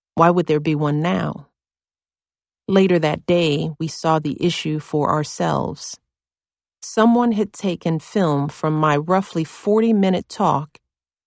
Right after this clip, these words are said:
and edited it down to a single ten-second clip, stripping away the context, putting the emphasis on a few words. There were clips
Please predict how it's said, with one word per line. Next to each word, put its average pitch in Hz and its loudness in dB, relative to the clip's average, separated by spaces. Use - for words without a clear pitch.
and 156 0
edited 208 2
it - -2
down 160 -2
to 156 -6
a 151 0
single 196 0
ten-second 175 -2
clip, - -4
stripping 202 0
away 185 2
the 196 -2
context, 170 -4
putting 185 2
the 175 0
emphasis 175 -2
on 170 2
a 156 0
few 202 -2
words. 156 -2
There 185 6
were 170 2
clips - -4